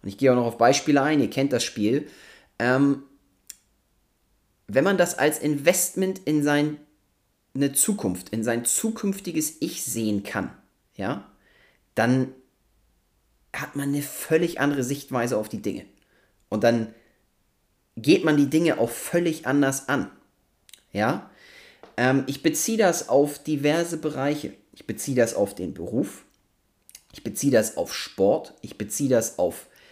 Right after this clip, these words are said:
Weiterbildungen im privaten sowie im beruflichen Bereich, ja. Ich beziehe das zum Beispiel auf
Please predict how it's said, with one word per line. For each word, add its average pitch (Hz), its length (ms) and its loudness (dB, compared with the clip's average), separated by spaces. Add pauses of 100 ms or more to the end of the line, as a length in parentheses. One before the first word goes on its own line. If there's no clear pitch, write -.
(240)
Weiterbildungen 160 1300 0 (960)
im 113 320 2
privaten 120 800 2
sowie 110 280 -4
im 101 100 0
beruflichen 143 600 -4
Bereich, 151 600 -2 (100)
ja. 110 320 -4 (340)
Ich - 100 -20
beziehe 139 280 -4
das 156 160 4
zum 156 140 4
Beispiel 147 440 4
auf 135 440 0